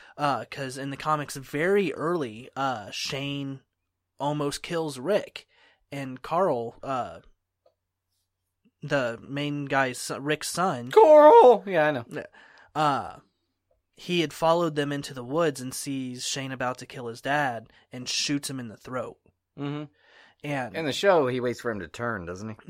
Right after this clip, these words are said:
Speaker 1: Yeah, in the show, uh, Rick kills him and then he turns and then, and then Carl, uh,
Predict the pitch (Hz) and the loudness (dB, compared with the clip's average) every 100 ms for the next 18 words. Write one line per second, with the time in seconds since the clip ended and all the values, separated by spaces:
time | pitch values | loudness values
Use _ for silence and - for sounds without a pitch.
0 | 151 160 135 147 143 - 175 160 147 131 | 0 2 2 -2 -2 2 4 4 4 2
1 | 123 131 151 - - 139 127 127 127 127 | 0 2 2 0 -4 -4 -4 -8 -8 -8
2 | 127 123 - 135 123 120 117 117 110 107 | -8 -10 -8 -8 -6 -8 -12 -10 -10 -12
3 | 113 _ _ _ _ _ 131 123 117 - | -18 _ _ _ _ _ -12 -10 -10 -6
4 | 131 110 110 - _ _ - - - 127 | -4 -4 -6 -14 _ _ -20 -20 -10 -6
5 | 107 | -6